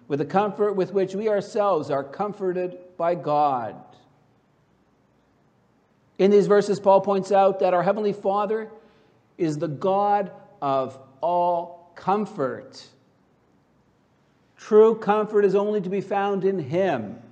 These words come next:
and in His gifts. What is it about God the Father that gives us such great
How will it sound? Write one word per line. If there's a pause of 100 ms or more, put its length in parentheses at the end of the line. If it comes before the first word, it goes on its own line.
(360)
and
in
His
gifts. (1900)
What
is
it
about
God
the
Father (760)
that
gives
us (200)
such (180)
great